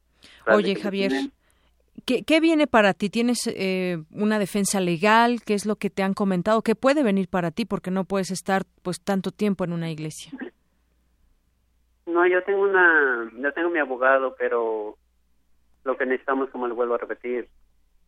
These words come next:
Speaker 1: tiempo para que donde está metida la aplicación para la U visa,
Speaker 2: Ujú.
Speaker 1: ellos tomen una decisión, que eso, como usted sabe, yo no sé si son diez mil visas por año, pero pues hay muchos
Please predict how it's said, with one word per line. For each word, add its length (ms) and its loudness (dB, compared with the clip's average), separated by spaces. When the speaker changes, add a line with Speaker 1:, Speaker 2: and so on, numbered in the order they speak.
Speaker 1:
tiempo 520 -2
para 280 0
que 540 -8
donde 220 0
está 120 -6
metida 320 0
la 100 2
aplicación 460 -6
para 140 -2
la 100 4
U 200 -2
visa, 580 -6
Speaker 2:
Ujú. 160 -4
Speaker 1:
ellos 240 -2
tomen 260 -2
una 200 0
decisión, 640 -6
que 260 2
eso, 220 -6
como 220 -6
usted 260 -10
sabe, 300 4
yo 100 -2
no 180 -4
sé 160 -4
si 200 -10
son 500 -6
diez 240 0
mil 160 -2
visas 320 -6
por 180 -2
año, 320 0
pero 220 -4
pues 260 -8
hay 140 -4
muchos 340 -8